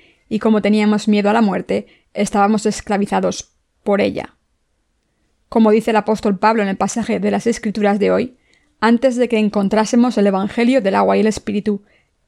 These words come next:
estábamos bajo el espíritu que obra en los hijos de la desobediencia. Incluso hoy en día vemos cómo este espíritu malvado obra en las almas de los pecadores para que se levanten contra Dios,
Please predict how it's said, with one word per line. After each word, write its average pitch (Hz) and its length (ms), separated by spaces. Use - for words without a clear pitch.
estábamos 254 540
bajo 214 280
el 208 60
espíritu 233 540
que 196 140
obra 190 460
en 208 120
los 202 200
hijos 233 280
de 220 80
la 214 80
desobediencia. 196 720
Incluso 233 460
hoy 254 140
en 247 100
día 226 200
vemos 202 400
cómo 208 240
este 208 160
espíritu 208 520
malvado 214 580
obra 208 320
en 196 80
las 196 200
almas 208 420
de 214 120
los 202 120
pecadores 233 600
para 208 200
que 208 80
se 226 100
levanten 196 420
contra 185 300
Dios, - 440